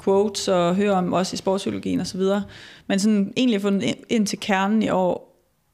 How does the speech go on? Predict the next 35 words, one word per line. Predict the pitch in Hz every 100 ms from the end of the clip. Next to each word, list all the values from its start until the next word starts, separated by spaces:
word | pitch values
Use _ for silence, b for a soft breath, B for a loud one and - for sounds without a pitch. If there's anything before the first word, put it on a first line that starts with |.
| _ _ _ _ _ -
som | 202 190
har |
været | 185 180 180
lidt | 220
en | 220
øjenåbner, | 180 190 190 175 185 180 175 - - -
at | 175 175 - b b b b b b b b _ _ _ _ _ _
det | 202
måske | 185 185 208
ikke | 220
er |
så, | 220 -
for, | 202 -
så | -
meget, | 202 185 196
fordi | 190 202
jeg | 185
ikke | 185
kan | - 190
lade | 180
være | 180
med | 175
at |
sammenligne | - 214 233 240 208
mig | -
med | -
andre. | 175 190
Det | 185
er |
simpelthen, | 190 214 202
fordi | 202
jeg | 196
er |
så | 202
perfektionistisk, | 208 196 196 - 208 233 240 - 247 -